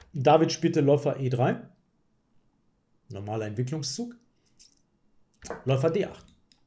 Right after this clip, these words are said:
Er will hier den schwarzfälligen Läufer tauschen. Der ist ja hinter der braunen Kette nicht besonders gut. Turm C eins.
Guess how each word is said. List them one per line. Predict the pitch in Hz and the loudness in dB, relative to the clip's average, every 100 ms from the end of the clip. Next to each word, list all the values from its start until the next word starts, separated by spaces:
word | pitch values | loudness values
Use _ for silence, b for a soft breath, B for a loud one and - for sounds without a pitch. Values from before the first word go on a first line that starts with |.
| _ _ _ _ - | _ _ _ _ -8
Er | 123 | -4
will | 120 | 0
hier | 143 156 | 2 2
den | 139 | 2
schwarzfälligen | 127 139 131 - 131 120 | 0 -2 -2 0 0 0
Läufer | 110 127 131 | -2 -6 -2
tauschen. | 156 165 175 240 - _ - | 0 0 -2 -10 -14 _ -10
Der | 107 | -6
ist | 123 | -4
ja | 117 | -2
hinter | 127 135 | 0 0
der | 113 | 0
braunen | 113 127 135 | -2 -2 -2
Kette | 143 127 | -2 -2
nicht | 123 127 | -2 -2
besonders | 120 110 101 | -4 -6 -8
gut. | - 156 185 - _ - - b b b b _ | -10 -10 -12 -20 _ -16 -16 b b b b _
Turm | - 147 135 - | -2 0 -2 -6
C | - 135 107 | -4 -2 -2
eins. | 139 247 - - | -4 -6 -8 -14